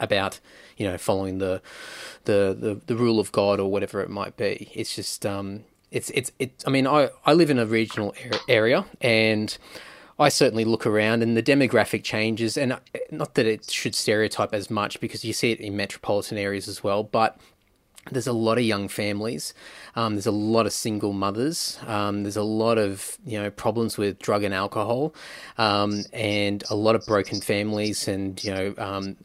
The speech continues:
you know, the affordable housing that's, that's around the place as well, and just, you know, the socio-economic of particular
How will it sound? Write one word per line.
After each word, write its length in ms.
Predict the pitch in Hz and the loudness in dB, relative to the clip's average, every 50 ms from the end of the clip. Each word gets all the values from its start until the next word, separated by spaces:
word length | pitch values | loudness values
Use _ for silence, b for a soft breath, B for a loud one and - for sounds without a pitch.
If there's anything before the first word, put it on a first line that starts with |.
| _ _ _ _ - | _ _ _ _ -8
you 80 | 117 104 | -6 -6
know, 60 | 98 | -6
the 220 | 92 104 101 95 | -4 -4 -2 -2
affordable 520 | 101 - - - 123 113 110 104 107 101 92 | -2 -4 -2 2 2 2 4 2 2 0 0
housing 540 | - 110 104 104 107 104 123 123 117 113 110 | 0 0 2 2 2 2 2 2 2 2 2
that's, 340 | 107 104 - - - - - - | 0 0 -2 -2 -2 -2 -2 -4
that's 200 | 135 120 - - | -4 -4 -2 -2
around 320 | 110 104 104 104 107 110 | 0 2 2 2 2 0
the 80 | 110 104 | -2 -2
place 340 | - - 110 110 - - 113 | -2 0 0 0 0 -2 -6
as 140 | 98 - 107 | -6 -4 -2
well, 260 | 104 98 104 117 117 | -2 0 0 0 0
and 180 | 113 107 104 | 0 -2 -4
just, 320 | 98 - 123 107 - - - - - - 139 | -6 -4 -4 -4 -4 -4 -6 -10 -16 -12 -8
you 80 | 113 104 | -6 -4
know, 80 | 104 | -4
the 100 | 101 104 | -4 -4
socio-economic 1600 | - - 135 127 123 - - 110 104 104 - - - - - - - - - - - 127 - 135 113 110 113 113 117 110 - - | 0 2 4 4 4 4 2 2 2 2 0 -2 -8 -16 -16 -18 -18 -16 -4 -2 -2 2 4 4 4 6 6 4 4 2 2 0
of 200 | 107 95 - - | 0 0 -2 -10
particular 460 | - - - 120 - - 113 104 107 | -14 -6 -4 -4 -4 -2 -2 -2 -2